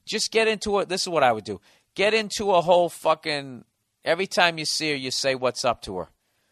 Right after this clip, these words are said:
Talk to her a little bit, but you gotta have that "I don't give a fuck" attitude. Um, I, I don't know, dude.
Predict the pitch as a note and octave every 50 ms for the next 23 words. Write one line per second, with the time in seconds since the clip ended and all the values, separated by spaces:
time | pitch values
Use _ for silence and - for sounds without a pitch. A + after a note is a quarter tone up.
0 | _ _ _ - - E3+ E3+ E3+ - - F#3+ F3 E3+ E3 D3 C#3+ D3+ D3+ D3 D3
1 | A#2 D3+ C#3 - _ - C3+ B2 G2 C3+ B2 D#3+ D#3 D#3+ D#3 D#3+ D#3 C#3+ C3 D3
2 | C#3 C#3 C#3 C#3 C3 B2+ A#2+ - C#3 A#2 A#2 G#2+ - - B2+ A2 - - G#2+ G2+
3 | G2 G2 F#2+ - G#2 G#2 G2 F#2 _ _ _ _ _ _ _ _ _ _ _ _
4 | _ _ _ _ _ _ - - A2+ A2+ A2+ A2+ A#2 A2+ A2+ A2+ A2+ A2 A2 -
5 | _ _ _ _ _ _ _ _ - - A#2+ C#3 D3 D#3 - C3+ D3+ D#3+ E3 E3
6 | D#3 D3 C3+ B2 A2+ A#2+ A2+ G#2+